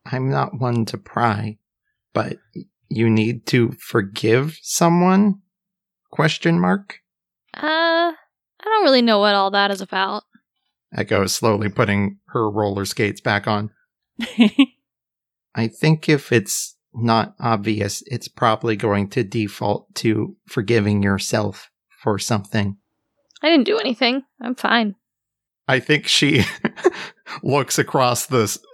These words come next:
Speaker 1: the square to see Darling just absolutely murdering carnival games with
Speaker 2: <laughs>
Speaker 1: assassin weapon skill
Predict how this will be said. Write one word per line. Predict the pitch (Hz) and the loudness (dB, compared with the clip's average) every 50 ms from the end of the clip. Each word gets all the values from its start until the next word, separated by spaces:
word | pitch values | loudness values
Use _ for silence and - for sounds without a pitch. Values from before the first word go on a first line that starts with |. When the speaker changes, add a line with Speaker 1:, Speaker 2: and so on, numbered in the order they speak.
| _ _ - | _ _ -8
Speaker 1:
the | 170 - 127 117 | -2 0 2 2
square | - - - 135 123 113 107 110 110 | 2 0 0 2 2 4 4 4 2
to | 107 110 101 | 2 2 0
see | - - 135 117 113 113 98 - - - - - - - - _ - - _ _ _ - 147 131 | 2 2 2 2 4 2 0 -2 -6 -16 -20 -20 -20 -20 -20 _ -20 -20 _ _ _ -8 -8 -6
Darling | - 135 131 120 113 117 110 110 113 117 113 107 98 | -2 0 0 2 2 2 2 2 2 2 2 0 0
just | - 123 110 107 - - - _ _ _ _ | 0 0 0 0 -2 -6 -14 _ _ _ _
absolutely | - 127 123 123 123 113 - - 143 123 117 123 120 107 - 123 123 | -2 0 0 0 0 0 0 0 0 2 2 0 0 0 0 0 0
murdering | 113 117 110 113 110 107 104 110 110 110 107 107 110 104 | 0 2 2 2 2 2 2 2 2 2 2 0 0 -2
carnival | 101 - - 127 107 104 107 104 107 113 110 | -2 -2 -2 0 0 0 0 0 0 0 0
games | 101 - 120 113 113 117 120 113 - - | 0 0 0 2 2 2 0 0 -2 -2
with | 127 123 120 110 - - - - 466 466 - - 359 | -2 -2 0 0 0 -2 0 2 2 2 4 4 2
Speaker 2:
<laughs> | 403 - - 392 381 - - 359 - | 0 2 0 -2 -2 -2 -4 -2 0
Speaker 1:
assassin | - - - - - 143 123 120 107 - 147 131 113 | 0 2 2 2 2 0 0 0 0 0 0 0 2
weapon | 107 110 104 101 - 135 117 117 | 2 0 0 0 0 0 0 0
skill | - - - 139 123 120 127 123 - | 0 -2 -2 0 0 0 0 -2 -6